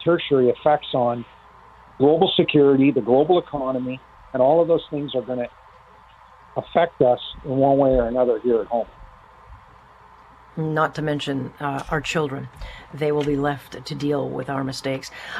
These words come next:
Speaker 2: Always, uh, very much appreciate your time, so I'm so happy you could come on with us. Thanks so much. I hope you're well.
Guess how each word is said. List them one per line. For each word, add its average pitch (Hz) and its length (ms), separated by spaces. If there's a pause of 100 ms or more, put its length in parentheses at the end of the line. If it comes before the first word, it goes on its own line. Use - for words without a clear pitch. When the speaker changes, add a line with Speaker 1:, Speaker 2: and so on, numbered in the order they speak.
Speaker 2:
Always, 254 400
uh, 240 160
very 233 200
much 233 140
appreciate 208 440
your 185 100
time, 190 380
so 185 140
I'm 170 60
so 190 160
happy 170 300
you 160 40
could 151 160
come 151 200
on 151 160
with 165 120
us. 135 200
Thanks 170 240
so 175 100
much. 156 220
I 135 40
hope 143 180
you're 147 80
well. 127 220